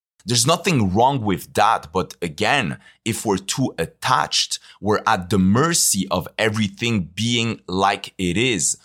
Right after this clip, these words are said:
or else we won't feel good. And also, it can lead to the "I'll be happy when" phenomena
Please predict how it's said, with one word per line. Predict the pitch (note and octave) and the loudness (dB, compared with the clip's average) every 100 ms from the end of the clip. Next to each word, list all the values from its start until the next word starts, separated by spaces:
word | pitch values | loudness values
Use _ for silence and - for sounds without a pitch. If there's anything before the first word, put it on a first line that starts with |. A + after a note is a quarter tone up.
| _ _ | _ _
or | A#2 G#2 - | 0 0 2
else | B2 A#2+ - | 2 4 2
we | G#2+ G2+ | 0 0
won't | F2 E2 G#2+ G#2+ | 0 0 0 0
feel | - - F2+ D#2 - | -6 -4 -4 -4 -6
good. | A2+ A2+ E2+ A#1+ - _ _ _ - | 0 0 0 -4 -14 _ _ _ -6
And | G2+ F2+ A#2 | -4 0 0
also, | D#3+ G#3 - G#2+ - | 0 2 2 0 -2
it | A2 | -2
can | A#2 G#2 G#2+ | 0 0 2
lead | C#3 C3 | 0 0
to | - A#2+ | -2 -2
the | F2+ F#2+ F2 - | 0 0 0 2
"I'll | A2 A2 | 2 2
be | G2+ G2+ F2+ | -2 -2 -2
happy | - A2+ - - F2+ | 0 0 0 -4 -2
when" | E2+ G2+ D#3 D3+ D#2+ | 0 0 2 0 -2
phenomena | - - G2 F#2+ G2 F#2+ E2 C#2+ A1 | -6 -4 0 2 2 0 -2 -2 -4